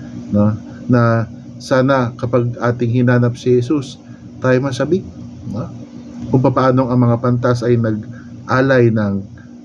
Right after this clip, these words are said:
ah, ginto, kamanyang at mira, tayo din ay mag-alay ng ating sarili. Napakagandang isipin na sa pagpapakita ng Panginoon,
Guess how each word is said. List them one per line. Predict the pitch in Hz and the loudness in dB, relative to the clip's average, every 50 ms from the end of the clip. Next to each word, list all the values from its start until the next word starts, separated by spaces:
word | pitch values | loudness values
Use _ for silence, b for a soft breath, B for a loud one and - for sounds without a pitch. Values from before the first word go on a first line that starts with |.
| - 101 | -8 -4
ah, | 101 98 98 98 95 95 92 92 92 95 | -4 -2 -2 -2 -2 -2 -2 -2 -4 0
ginto, | 98 120 127 123 120 123 160 143 113 98 | 2 4 4 4 4 4 4 4 2 2
kamanyang | 120 - 120 113 113 113 113 120 131 127 123 117 110 | -2 -4 -2 0 0 0 2 2 4 4 4 2 0
at | 107 101 - | -2 -6 -6
mira, | - 123 135 139 139 127 120 110 - - B B B B B B B B - - | -4 -2 -2 0 2 2 2 0 0 -4 B B B B B B B B -8 -2
tayo | - 123 123 120 | 0 4 4 4
din | 120 123 120 123 | 4 4 2 2
ay | 123 120 | 2 2
mag-alay | 120 117 113 - - 113 113 117 117 117 113 | 2 2 0 -2 -4 -2 0 0 0 0 0
ng | 113 110 101 92 | 0 -2 -4 -4
ating | 101 101 - 107 101 98 98 | -6 -6 -4 -4 -4 -4 -6
sarili. | - - 110 95 104 101 98 95 104 101 - - B B B B B B B B - - | -4 -4 -2 0 0 0 0 0 -2 -4 -6 -10 B B B B B B B B -8 -6
Napakagandang | 104 104 - 120 120 117 117 120 113 110 117 117 110 | -4 -4 0 0 2 4 4 4 4 4 2 2 0
isipin | 117 - - 127 123 123 123 117 110 107 B B B B B B - | 0 0 0 0 2 4 4 2 2 2 B B B B B B -4
na | - 120 | -2 0
sa | 120 - 127 | 0 0 0
pagpapakita | 120 131 120 117 - 120 120 120 107 98 - 139 135 131 123 | 0 0 0 2 0 0 -2 -2 -4 -2 -2 -2 0 2 2
ng | 127 123 120 | 4 2 2
Panginoon, | 123 120 120 123 127 127 131 117 117 117 | 2 2 4 4 4 4 4 4 4 2